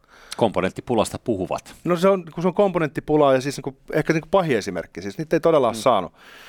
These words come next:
Speaker 2: Ja se on sitten jurppinut mua aika paljon, koska mulla on sellainen periaate, että mihinkään jonoihin en mene.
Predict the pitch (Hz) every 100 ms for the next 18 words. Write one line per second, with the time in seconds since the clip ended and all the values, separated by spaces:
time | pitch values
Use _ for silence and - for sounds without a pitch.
0 | - - _ 113 110 113 117 117 196 196
1 | 220 208 196 - 123 113 110 107 - 131
2 | 110 139 156 190 190 _ _ - 123 -
3 | 110 135 135 160 165 156 120 92 - 113
4 | 113 113 123 104 90 82 78 76